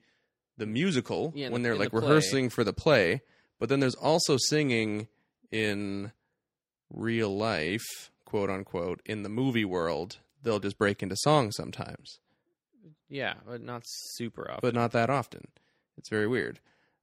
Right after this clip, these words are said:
Speaker 1: Uh, so then they start singing about how the show must go on, and everyone's going, "Yay, the show will go on. We just won't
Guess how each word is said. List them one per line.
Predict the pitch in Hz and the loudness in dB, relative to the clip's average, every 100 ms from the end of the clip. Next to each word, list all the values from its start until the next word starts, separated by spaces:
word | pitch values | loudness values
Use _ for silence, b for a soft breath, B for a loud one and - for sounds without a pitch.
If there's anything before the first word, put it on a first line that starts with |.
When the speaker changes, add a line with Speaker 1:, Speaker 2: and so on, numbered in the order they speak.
| - | -2
Speaker 1:
Uh, | 113 110 104 107 107 | 0 2 0 0 -2
so | - 117 113 | 0 2 4
then | 113 | 4
they | 123 | 2
start | 117 120 | 4 4
singing | - 127 | 6 4
about | 113 113 | 4 6
how | 110 104 | 6 6
the | |
show | 107 127 113 | 2 2 2
must | 104 104 | 0 -2
go | - 135 | 0 4
on, | 202 208 202 202 196 - _ _ _ _ _ _ _ | 6 6 4 2 -2 -8 _ _ _ _ _ _ _
and | 113 117 117 117 117 113 113 113 113 | -2 0 0 -2 -4 -4 -6 -6 -8
everyone's | - 110 110 107 107 107 - - - - _ _ _ _ - | -6 -4 -2 -2 -4 -6 -10 -12 -16 -20 _ _ _ _ -16
going, | 104 101 117 | -14 -12 -12
"Yay, | 135 185 190 185 180 175 170 165 | -6 -4 -4 -4 -6 -6 -6 -8
the | 165 | -10
show | - 156 160 | -6 -2 0
will | 151 | 2
go | 147 175 | 2 2
on. | 185 185 180 156 | 2 2 2 2
We | 123 | 2
just | 113 117 | 0 2
won't | 127 127 | 2 0